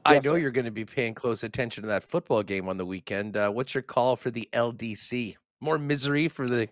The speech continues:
Speaker 2: Uh,
Speaker 1: green-clad fans?
Speaker 2: Yes. I mean, there's no reason to think that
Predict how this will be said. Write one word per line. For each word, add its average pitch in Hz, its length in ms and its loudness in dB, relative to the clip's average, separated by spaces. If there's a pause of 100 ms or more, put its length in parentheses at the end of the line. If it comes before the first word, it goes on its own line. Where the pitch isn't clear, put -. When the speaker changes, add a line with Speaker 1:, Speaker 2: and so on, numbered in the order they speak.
Speaker 2:
Uh, 101 120 4
Speaker 1:
green-clad 123 880 -2
fans? 123 480 -4 (1040)
Speaker 2:
Yes. 269 560 6
I 135 60 -2
mean, 139 160 -2
there's 143 160 -2
no 175 100 6
reason 160 380 2
to 151 300 -2
think 151 380 0
that 127 440 6